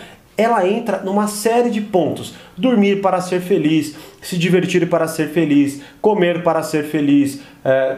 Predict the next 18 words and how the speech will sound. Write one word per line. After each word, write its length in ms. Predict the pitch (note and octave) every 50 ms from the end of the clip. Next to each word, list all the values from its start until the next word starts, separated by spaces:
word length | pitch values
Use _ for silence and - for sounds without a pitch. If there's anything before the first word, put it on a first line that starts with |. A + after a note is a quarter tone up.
| - C3
dormir 380 | B2 D3+ E3 D3 C#3+ D3+ E3+ E3+
eu 100 | D3+ D3
acho 160 | D3+ D3 -
que 60 | C#3+
eu 40 | C3+
já 80 | D3
falei, 300 | C3+ - - A#2 B2+ C#3
não 100 | C#3 A#2+
sei, 180 | G#2+ - D#3+ D#3+
mas 180 | C#3 B2 A2+ A#2
dormir 320 | C3+ C3 B2+ C#3 C#3 C#3
para 160 | - C3 B2+
ser 160 | B2+ - B2+
feliz, 540 | A2+ A#2+ A2+ G#2 B2+ D3 D3+ C#3 A2+ - - - - - _ _ _ _ _ _ _ _ _ - - - - -
meditar 520 | D#3+ E3+ E3 E3+ - - F3 E3+ E3+ D#3+
para 140 | D3+ C#3 C3+
ser 160 | B2 C#3+ C#3+
feliz. 400 | C3+ - A2+ A#2 C3+ D3 C#3+ D3